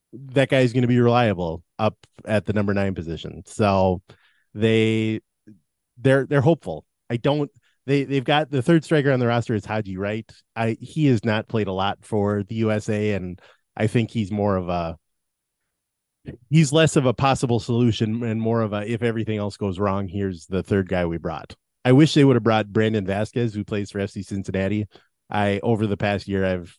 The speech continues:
really been convinced by the people who thought he was the best solution, but he wasn't part of the setup all through qualifying. And they apparently decided not to try him just for the World Cup, but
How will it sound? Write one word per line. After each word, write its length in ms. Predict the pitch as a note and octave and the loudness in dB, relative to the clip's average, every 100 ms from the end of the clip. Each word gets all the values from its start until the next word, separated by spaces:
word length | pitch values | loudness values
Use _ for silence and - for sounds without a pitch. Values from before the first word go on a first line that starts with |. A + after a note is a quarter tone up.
| _ | _
really 300 | A#2+ G2+ F#2+ | -4 -2 -2
been 200 | F#2+ F#2 | -4 -4
convinced 420 | G2 F#2 F#2+ - | -6 -6 -10 -6
by 140 | G2 | -4
the 80 | F2+ | -4
people 260 | F#2 F#2+ F#2 | -4 -4 -4
who 80 | F2+ | -2
thought 260 | F#2 F2+ | -2 -4
he 140 | F#2 F#2 | -6 -6
was 220 | F#2 E2+ | -6 -6
the 160 | G2 | -6
best 280 | F2+ G2 F#2 | -4 -4 -4
solution, 460 | G2+ F#2 F#2+ G2 F#2+ | -2 -2 -2 -4 -6
but 200 | F2 F2 - _ _ _ | -6 -8 -14 _ _ _
he 100 | B2 | 2
wasn't 280 | A#2 G2+ G#2 | 2 2 0
part 180 | G#2+ | 0
of 60 | G2 | 0
the 100 | F#2+ | -2
setup 280 | G2+ F#2+ F#2 | -2 -4 -2
all 120 | F#2 | -4
through 140 | F2 F2+ | -6 -6
qualifying. 600 | F#2 F#2 F2 F2+ F2+ F2+ | -4 -4 -4 -8 -6 -8
And 260 | F#2 F2 - - - _ _ _ | -8 -10 -16 -20 -20 _ _ _
they 140 | C3+ D3 | -2 -2
apparently 400 | C3 E3+ E3 C#3 | 0 0 2 0
decided 540 | C3+ C#3 C3+ B2+ A2 - - | 0 0 2 0 -6 -14 -10
not 260 | A#2 B2 A2+ | -4 -2 -2
to 80 | |
try 240 | A2+ A#2+ A2 | -2 0 0
him 160 | G#2+ | -2
just 180 | G2+ G#2 | -4 -6
for 100 | G#2 | -4
the 100 | G#2 | -2
World 220 | G2+ G2 | -2 -4
Cup, 240 | - F#2+ F2 | -4 -6 -6
but 200 | E2+ F2 | -6 -8